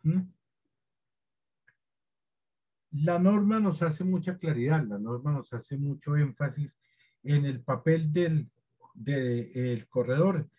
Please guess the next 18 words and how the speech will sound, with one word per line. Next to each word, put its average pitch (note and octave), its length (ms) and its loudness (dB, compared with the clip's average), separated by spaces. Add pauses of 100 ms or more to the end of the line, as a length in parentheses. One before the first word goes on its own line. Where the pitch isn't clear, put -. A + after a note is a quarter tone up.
(200)
Nos C3+ 200 -4
dice D3+ 280 0
que D3 160 -2
es A#2+ 100 -10
simplemente E3 800 0
un E3 160 -4
intermediario B2+ 800 0
entre D3 240 0
las A2 180 -14
partes, D3 540 -2 (460)
¿cierto? E3 540 -4 (420)
Y F3+ 200 2
que D#3+ 220 4
él E3 160 2
no F#3 160 4
tiene G3 280 2
ningún E3+ 580 0
vínculo G#3 680 0